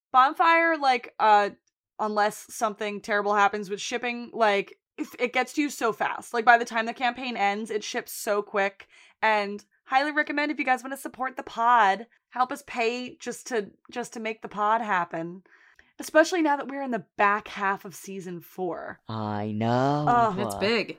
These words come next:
Speaker 3: It's huge.
Speaker 1: It's
Speaker 2: It's
Speaker 1: enormous.
Speaker 2: humongous.
Speaker 1: This
Speaker 3: Big,
Speaker 1: episode,
Speaker 3: huge even.
Speaker 1: this episode is so big that they couldn't, they just kept adding words to the title this episode.
Speaker 3: <laughs>
Speaker 1: Like, I'm, oh my God. I,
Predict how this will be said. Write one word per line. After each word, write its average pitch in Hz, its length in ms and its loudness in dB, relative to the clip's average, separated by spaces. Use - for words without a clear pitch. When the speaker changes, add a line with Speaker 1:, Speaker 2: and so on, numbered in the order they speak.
Speaker 3:
It's 175 160 -12
huge. 196 420 -6
Speaker 1:
It's 302 200 0
Speaker 2:
It's - 160 -20
Speaker 1:
enormous. 247 480 2
Speaker 2:
humongous. 123 560 -4
Speaker 1:
This 277 200 0
Speaker 3:
Big, 311 180 8
Speaker 1:
episode, 233 300 4
Speaker 3:
huge - 40 -8
even. 151 400 -6
Speaker 1:
this 330 220 2
episode 226 420 2
is 208 480 2
so 277 400 -2
big 233 480 0
that 233 140 -4
they 214 480 4
couldn't, 262 360 -8
they 240 140 4
just 226 240 -8
kept - 260 0
adding 214 380 2
words 190 460 -2
to 226 100 -6
the 190 80 -4
title 214 460 -4
this 202 180 -2
episode. 185 400 -4
Speaker 3:
<laughs> 277 140 10
Speaker 1:
Like, 214 320 6
I'm, 262 320 6
oh 233 320 4
my 240 180 -2
God. 208 320 6
I, 220 220 4